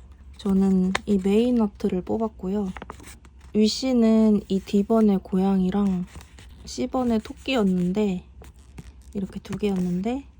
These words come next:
A번의 손 모양도 갖고 싶긴 했거든요. 근데 이,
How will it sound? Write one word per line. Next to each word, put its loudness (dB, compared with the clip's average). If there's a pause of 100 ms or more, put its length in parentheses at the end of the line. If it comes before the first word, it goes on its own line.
(520)
A번의 2
손 -4
모양도 -2
갖고 -6
싶긴 -2
했거든요. -4 (1800)
근데 4
이, 0